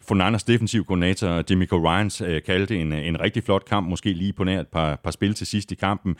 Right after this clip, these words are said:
Men, øh, der var der pres på, øh, Dak Prescott det meste af kampen, og det gjorde så også, at, øh, Cowboys kun i, i glimt, øh, fik vist det her high-flying angreb, som jo har sat, øh, monster mange point på tavlen i det meste af sæsonen.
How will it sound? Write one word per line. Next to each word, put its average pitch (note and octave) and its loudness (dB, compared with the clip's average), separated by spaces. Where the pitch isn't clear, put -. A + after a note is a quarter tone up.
Men, F#2 4
øh, D#2+ 4
der E2+ 4
var D#2+ 2
der D#2+ 2
pres A2+ 0
på, G2+ 4
øh, E2+ 2
Dak F2 0
Prescott A2 2
det F#2+ 2
meste G#2+ 2
af D#2 -2
kampen, A2 0
og E2+ 2
det F2+ -10
gjorde G2+ 0
så G2+ -2
også, G2 0
at, F2 -4
øh, D#2+ 0
Cowboys G2+ 2
kun A2 2
i, D#2+ 0
i E2+ -8
glimt, G#2+ 0
øh, F2 -8
fik F#2 -4
vist G2+ -4
det G#2+ 2
her G2 0
high-flying F#2+ 0
angreb, F#2 -2
som F2+ 0
jo E2 2
har D2+ -2
sat, D2+ -6
øh, D#2 -2
monster A2 4
mange F2 0
point F#2 0
på G2+ -8
tavlen F#2 0
i E2+ -2
det D2+ -4
meste F2+ -2
af - -6
sæsonen. E2 0